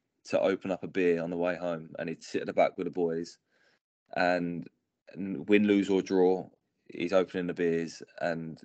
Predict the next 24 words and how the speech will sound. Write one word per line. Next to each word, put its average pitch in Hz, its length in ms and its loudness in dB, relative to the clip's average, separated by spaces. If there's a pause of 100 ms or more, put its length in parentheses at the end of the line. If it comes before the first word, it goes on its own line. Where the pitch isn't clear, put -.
(100)
he's 85 140 -4
having 85 200 2
a 85 40 -2
laugh 85 220 2
for - 80 -10
you. 78 60 -4
Football's - 320 -6
forgotten 78 300 -2
about 78 300 0
after 78 180 -6
that 71 80 0
ninety 76 220 -6
minutes. 80 420 -14 (520)
And 92 360 4
that, 104 200 4 (140)
that's 104 220 -4
exactly 98 280 -2
what 90 120 -2
I 92 40 -4
needed. 92 360 -6 (160)
And, 92 420 -6 (340)
and 95 120 -6
it - 120 -6
proved. 104 540 0